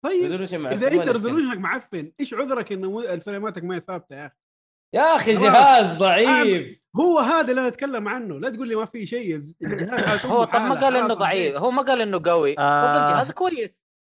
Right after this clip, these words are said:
Speaker 1: ما هو
Speaker 4: المهم،
Speaker 1: كويس.
Speaker 3: بس.
Speaker 1: ما هو
Speaker 4: المهم،
Speaker 1: كويس.
Speaker 4: آه، آه،
Speaker 1: ما هو
Speaker 4: شو اسمه
Speaker 1: كويس.
Speaker 4: هذا؟ لديمومة الصداقة بيننا نحتاج أن نقطع هذا الشيء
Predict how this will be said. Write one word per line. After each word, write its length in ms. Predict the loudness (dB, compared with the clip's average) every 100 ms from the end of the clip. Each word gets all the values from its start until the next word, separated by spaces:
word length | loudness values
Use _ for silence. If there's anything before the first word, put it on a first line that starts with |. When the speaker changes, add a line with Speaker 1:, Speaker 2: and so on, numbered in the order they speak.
| -8
Speaker 1:
ما 160 | -2 0
هو 40 |
Speaker 4:
المهم، 180 | 0 2
Speaker 1:
كويس. 120 | 2
Speaker 3:
بس. 260 | 2 -6 _ -20 _ _ -2
Speaker 1:
ما 60 |
هو 20 | -2
Speaker 4:
المهم، 180 | 0
Speaker 1:
كويس. 500 | 0 0 -4 -6 -14 -8
Speaker 4:
آه، 760 | -6 -6 -6 -8 -8 -10 -14 -12
آه، 100 | -6
Speaker 1:
ما 60 | -6
هو 40 |
Speaker 4:
شو 60 | -6
اسمه 160 | -4
Speaker 1:
كويس. 200 | -4 -4 -6
Speaker 4:
هذا؟ 520 | -6 -6 -8 -10 -12
لديمومة 640 | -14 -10 -8 -8 -10 -10 -18
الصداقة 560 | -20 -12 -8 -10 -12
بيننا 400 | -12 -10 -8 -10
نحتاج 440 | -12 _ -12 -12 -12
أن 200 | -14 -12
نقطع 540 | -14 _ -14 -10 -10
هذا 120 | -10
الشيء 360 | -14 -10 -10